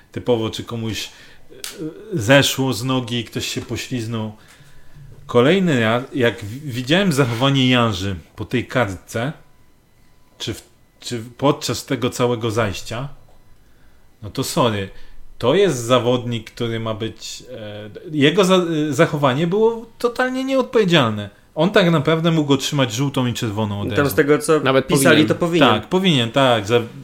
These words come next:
Speaker 1: te pokazywanie war i tak dalej. Ale gościu być może, być może nie dostałby nawet żółtej kartki, gdyby nie w-, w-, wyskoczył tak do Frankowskiego.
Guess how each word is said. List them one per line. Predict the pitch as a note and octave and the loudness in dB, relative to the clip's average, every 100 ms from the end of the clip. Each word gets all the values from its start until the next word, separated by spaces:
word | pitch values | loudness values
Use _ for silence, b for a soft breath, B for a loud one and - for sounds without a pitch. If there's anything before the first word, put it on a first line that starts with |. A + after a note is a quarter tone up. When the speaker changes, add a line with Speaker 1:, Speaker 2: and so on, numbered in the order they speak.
| - | -4
Speaker 1:
te | A2+ A2 G#2+ b b b _ | -4 -4 -8 b b b _
pokazywanie | A#2+ - A2 A2 C3 C3+ A#2+ | -6 -2 0 0 0 0 0
war | B2 A#2 | 0 0
i | A2 | -2
tak | A#2+ G2+ | -4 -4
dalej. | G#2 F#2+ F#2 b b b | -4 -4 -8 b b b
Ale | A2+ C3+ C3+ B B B - | 2 2 2 B B B -16
gościu | A#2 E3+ F#3 - E3 F#3+ | 0 2 2 2 2 2
być | D#3 E3+ D#3+ | 4 2 2
może, | D#3+ C3+ G#2 B2+ D#3 D3+ - - G#2+ | 2 2 2 0 0 -4 -14 -18 -14
być | F#2 D3+ D3+ C#3+ | -2 2 2 2
może | B2+ A2 B2+ | 0 0 0
nie | D3 E3 | 0 2
dostałby | E3+ F3+ F#3 F3 F#3 | 2 0 0 2 2
nawet | F#3 D3+ | 2 2
żółtej | F#3+ E3 E3 | 0 2 2
kartki, | D#3+ A#2 F#2 - G#2+ | 2 0 -2 -8 -6
gdyby | G#2 A2+ B2+ - | -2 0 -2 -2
nie | C3+ C3+ | 0 0
w-, | D3+ C3 | 0 -2
w-, | D#3+ D3 | -2 -2
wyskoczył | C3+ A#2+ - C3+ C3 | -2 -4 -2 -2 -2
tak | A#2+ A2+ | -4 -4
do | G#2+ | -4
Frankowskiego. | - B2 G#2 A2 - G#2+ F2 | -6 -6 -6 -10 -6 -8 -8